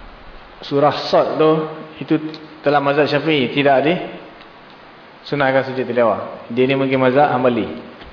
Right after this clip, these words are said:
Pengarang kitab ni mungkin mazhab Hambali. Mazhab Hambali lima belas tempat, mazhab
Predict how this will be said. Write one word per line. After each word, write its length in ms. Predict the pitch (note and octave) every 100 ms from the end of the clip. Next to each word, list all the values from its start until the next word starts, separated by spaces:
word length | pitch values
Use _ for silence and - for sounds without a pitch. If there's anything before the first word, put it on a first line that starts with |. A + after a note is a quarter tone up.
| - - - - - - -
Pengarang 320 | A#2+ C3+ B2+
kitab 240 | A#2+ B2+
ni 80 | C3+
mungkin 320 | C3 B2 B2
mazhab 160 | B2 A#2
Hambali. 320 | A#2 A2 G2+ - - - - - - - - - - - - -
Mazhab 320 | B2+ C#3 C#3
Hambali 320 | D3 D3+ D#3+
lima 240 | D3 C#3+ D3
belas 160 | C#3+ C#3
tempat, 480 | C#3 C3+ D#3+ D3+ B2+
mazhab 240 | C3 C#3